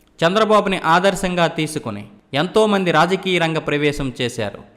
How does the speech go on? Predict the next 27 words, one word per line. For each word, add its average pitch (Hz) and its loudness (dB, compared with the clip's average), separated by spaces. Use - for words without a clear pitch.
ఎంతోమంది 185 0
రాజకీయాలలో 170 0
ఉన్నవాళ్ళు 143 -4
ఎన్నో 160 -2
అభివృద్ధి 143 -4
కార్యక్రమాలు 147 -4
చేశారు. 110 -10
అంతెందుకు, 185 0
మన 143 4
ప్రధానమంత్రి 208 2
మోడీ 170 0
గుజరాత్ 214 4
ముఖ్యమంత్రిగా 196 0
పనిచేసినప్పుడు 165 -2
చంద్రబాబు 202 2
నాయుడు 185 -2
సలహాలు 185 2
తీసుకునే 175 -4
ఆయన 165 4
ఎన్నో 175 0
సంక్షేమ 170 -2
సంస్కరణ 156 -2
పథకాలు 131 0
ప్రవేశపెట్టారు. 113 -8
అంత 147 -2
క్రేజ్ 165 -2
ఉంది 143 -4